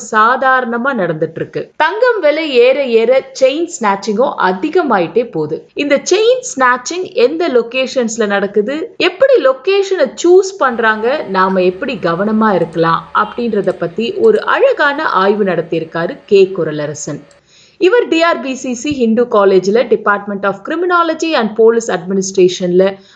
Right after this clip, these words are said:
assistant ப்ரொஃபஸரா இருக்காரு. University of மெட்ராஸ்ல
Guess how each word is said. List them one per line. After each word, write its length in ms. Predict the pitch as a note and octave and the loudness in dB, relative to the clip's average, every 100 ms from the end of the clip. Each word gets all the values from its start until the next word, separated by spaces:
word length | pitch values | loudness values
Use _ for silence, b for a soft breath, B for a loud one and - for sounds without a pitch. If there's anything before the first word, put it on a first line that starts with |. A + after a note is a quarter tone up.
| B - | B -4
assistant 560 | E4 B4 B4+ A4 F#4 | -2 -2 -4 0 0
ப்ரொஃபஸரா 500 | A#3 G#3+ G3 G3 G3+ | 0 -2 -4 -2 0
இருக்காரு. 440 | F3+ E3+ F3 E3 G#3+ - B B B | -2 -4 -4 -2 -2 -4 B B B
University 540 | C#4+ F#4 G#4+ A4 F#4+ F#4 | 0 2 2 2 2 2
of 120 | F#4 E4 | 2 0
மெட்ராஸ்ல 460 | C4+ C#4 C4+ C#4 | 0 0 -2 -4